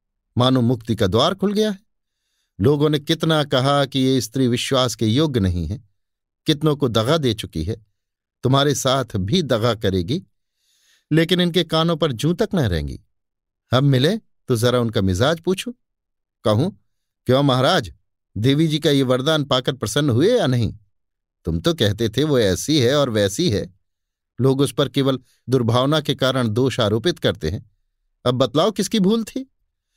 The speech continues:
उसी दिन संयोगवश गंगू से बाजार में भेंट हो गई। घबराया हुआ था, वदहवास था, बिल्कुल खोया हुआ।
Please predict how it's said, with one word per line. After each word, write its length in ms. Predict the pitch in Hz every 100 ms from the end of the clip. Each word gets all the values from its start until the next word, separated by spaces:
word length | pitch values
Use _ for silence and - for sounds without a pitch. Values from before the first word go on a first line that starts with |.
| _ _ _ _ _ _
उसी 240 | 175 175 214
दिन 200 | 185 185
संयोगवश 640 | 170 160 160 143 147 143 -
गंगू 300 | 135 135 135
से 120 | 131
बाजार 420 | 110 101 98 98
में 160 | 95 80
भेंट 300 | 101 139 -
हो 80 | 69
गई। 180 | 50 - _ _ _ 98
घबराया 460 | 113 113 120 156
हुआ 240 | 123 87 60
था, 260 | - - _ _ _ _
वदहवास 600 | 90 98 85 87 123 147
था, 220 | - 143 - _ _ _ -
बिल्कुल 340 | 160 156 147
खोया 320 | 113 135 104 -
हुआ। 200 | 57